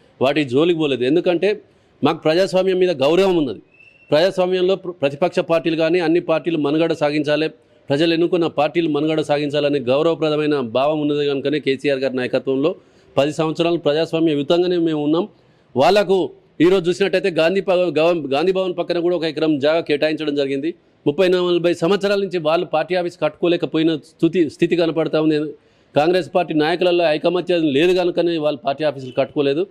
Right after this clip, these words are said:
చానా-, చేతనైతే మీ పార్టీ ఆఫీస్ మీరు కట్టుకోండి,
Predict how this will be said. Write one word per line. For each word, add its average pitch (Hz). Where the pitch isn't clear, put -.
చానా-, 196
చేతనైతే 180
మీ 175
పార్టీ 160
ఆఫీస్ 180
మీరు 175
కట్టుకోండి, 143